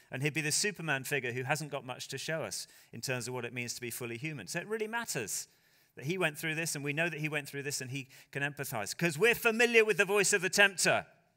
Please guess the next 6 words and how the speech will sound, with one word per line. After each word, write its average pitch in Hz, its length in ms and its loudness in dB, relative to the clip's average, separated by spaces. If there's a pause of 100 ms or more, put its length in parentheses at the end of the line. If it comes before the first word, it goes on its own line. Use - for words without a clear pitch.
(1160)
You're 233 300 8
hungry. 202 680 4 (960)
Turn 202 220 4
rocks 208 280 2
into 202 220 2
rolls. 185 680 2